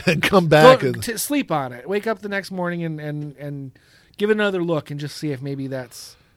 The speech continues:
Speaker 2: you really wanna say that.
Speaker 1: Yeah, 'cause, yeah, 'cause like I said, that's,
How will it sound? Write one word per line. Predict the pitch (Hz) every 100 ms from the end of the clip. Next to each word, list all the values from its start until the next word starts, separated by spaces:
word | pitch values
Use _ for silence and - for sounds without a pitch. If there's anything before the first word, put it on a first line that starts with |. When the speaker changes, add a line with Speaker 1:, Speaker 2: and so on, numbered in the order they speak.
| _
Speaker 2:
you | - 190
really | 190 208 180
wanna | 165 143
say | - 131
that. | 110 110
Speaker 1:
Yeah, | 76 -
'cause, | - 151 156 165 - _ - - 65 - - _ _
yeah, | 170 147 131
'cause | 147
like | 160
I | 147
said, | 156
that's, | 151 165 - -